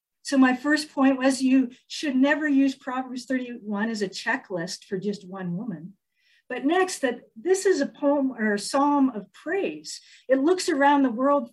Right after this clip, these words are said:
thanking God for the places where the writer sees women should be honored and praised. And so our second point is Proverbs thirty-one should spur us on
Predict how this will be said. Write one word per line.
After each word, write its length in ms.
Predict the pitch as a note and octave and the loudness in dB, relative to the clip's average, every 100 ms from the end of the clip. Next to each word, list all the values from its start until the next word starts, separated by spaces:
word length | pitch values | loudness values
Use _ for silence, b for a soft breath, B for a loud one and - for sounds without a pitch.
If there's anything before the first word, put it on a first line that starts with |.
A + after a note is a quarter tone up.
| - | -10
thanking 540 | E4 G4 G4 D#4+ A#3 | -6 -6 -4 -4 -2
God 420 | G3 F#3 F3+ G3 | -2 -2 -2 -4
for 60 | - | -4
the 140 | G#3+ | -4
places 640 | A3 - C#4+ C#4+ C4+ A3+ A3 B B | -4 0 2 2 0 -2 -4 B B
where 100 | B3 | -2
the 80 | A#3+ | -2
writer 400 | A3 C#4+ D4+ D4 | 0 0 2 2
sees 500 | C4 - C4 B3+ A#3+ | 0 -2 -2 -2 -2
women 300 | A3+ C#4+ C#4 | 0 4 4
should 180 | C4 B3 | 2 0
be 240 | B3+ - - | -4 -6 -8
honored 500 | D4 E4+ E4+ B3 F#3+ | -4 0 2 2 0
and 200 | A3+ G#3+ | -4 -6
praised. 640 | - E4+ F4+ D4 F#3+ F3+ B B B | -8 -12 -6 -2 -2 -4 B B B
And 100 | C#4 | -2
so 200 | C4+ D#4+ | 0 2
our 140 | C4+ B3 | 2 2
second 560 | - F#4+ G4+ F#4 C4 | -2 -2 0 -2 -2
point 340 | G#3 G#3+ B3+ B B B - | -2 -2 -2 B B B -4
is 140 | C4+ | -4
Proverbs 520 | - F4 E4 E4 C4 | -2 -2 0 0 -2
thirty-one 500 | - D#4+ D4+ C#4+ D#4+ | -4 -2 0 0 0
should 220 | D4+ C#4 G#3+ | -2 -4 -6
spur 500 | - - D#4+ F4+ F4 | -8 -8 -8 -4 -4
us 160 | - | -2
on 400 | D4+ D4+ C#4 A3 | -2 2 2 0